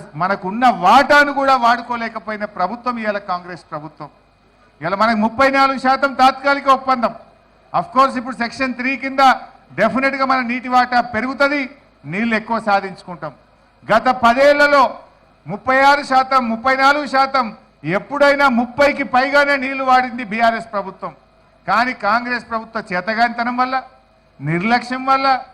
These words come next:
రైతుల మీద ప్రేమ లేక, మోటార్లు ఆన్ చేయక, ఇరవై ఏడు శాతం మాత్రమే కృష్ణా నదిలో నీళ్లు వాడి పంటలు ఎండబెట్టింది ఇవాళ కాంగ్రెస్ ప్రభుత్వం.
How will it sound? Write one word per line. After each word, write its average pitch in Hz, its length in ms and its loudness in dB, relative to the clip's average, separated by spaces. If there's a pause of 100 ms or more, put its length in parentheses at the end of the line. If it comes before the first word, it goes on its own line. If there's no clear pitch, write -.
(360)
రైతుల 247 420 0
మీద 254 140 -6
ప్రేమ 240 480 -4
లేక, 262 440 0 (440)
మోటార్లు 247 540 0
ఆన్ 233 320 2
చేయక, 269 480 2 (340)
ఇరవై 233 320 0
ఏడు 277 300 4
శాతం 262 460 0
మాత్రమే 247 460 -2
కృష్ణా 240 480 -2
నదిలో 226 340 -6
నీళ్లు 247 400 -8
వాడి 226 400 0 (400)
పంటలు 214 380 -2
ఎండబెట్టింది 269 640 -2
ఇవాళ 240 200 -2
కాంగ్రెస్ 202 500 -8
ప్రభుత్వం. 156 380 -12